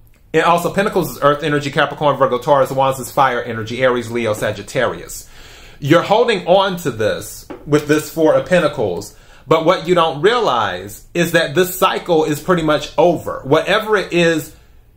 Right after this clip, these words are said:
you don't need it right now. And maybe you don't need it at all. The universe knows better than me. And also, you probably would too. But whatever you're holding on to, it's a burden.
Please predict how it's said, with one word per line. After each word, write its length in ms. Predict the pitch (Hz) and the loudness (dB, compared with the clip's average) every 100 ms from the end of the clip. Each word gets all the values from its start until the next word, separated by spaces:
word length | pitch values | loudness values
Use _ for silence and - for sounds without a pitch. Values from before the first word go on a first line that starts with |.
| - - | -20 -20
you 220 | - 135 175 | -8 2 4
don't 280 | 175 139 143 | 4 2 -2
need 240 | 151 135 | -2 -2
it 320 | - - - - - - - - - _ - _ - - 151 | -6 -14 -20 -20 -20 -20 -20 -20 -20 _ -20 _ -20 -16 0
right 260 | 147 135 | 2 2
now. 340 | 135 127 - - - - - | -2 -2 -4 -14 -20 -20 -6
And 120 | 143 | 0
maybe 180 | 151 170 | 0 0
you 100 | 139 | 2
don't 180 | 135 131 | 2 2
need 180 | 131 117 | -2 -2
it 100 | 107 | 0
at 100 | 107 | 2
all. 360 | 113 69 - - _ | 0 -2 -10 -20 _
The 100 | 123 | -4
universe 400 | 135 127 117 110 | 0 0 0 -2
knows 180 | 113 107 | -2 0
better 240 | 113 101 | 0 0
than 160 | 95 104 | -2 -4
me. 240 | 107 - - | -6 -8 -10
And 320 | 123 117 113 | -8 -6 -6
also, 260 | 131 123 123 | -2 -2 -2
you 140 | 110 | -6
probably 280 | 120 113 104 | -2 -2 -2
would 220 | 101 95 | -4 -6
too. 300 | - 131 80 - - - - | -4 -6 -6 -12 -20 -20 0
But 320 | 117 143 - 160 143 165 - - | 0 0 -4 -12 -14 -16 -20 -10
whatever 420 | 151 175 180 233 | 0 2 2 0
you're 180 | 233 202 | 2 2
holding 380 | 180 175 147 - | 2 0 0 0
on 280 | 147 160 170 | 2 2 0
to, 360 | 190 175 165 165 | 2 4 4 0
it's 160 | 156 | 2
a 60 | 147 | 2
burden. 480 | 113 139 101 69 | 4 2 2 -6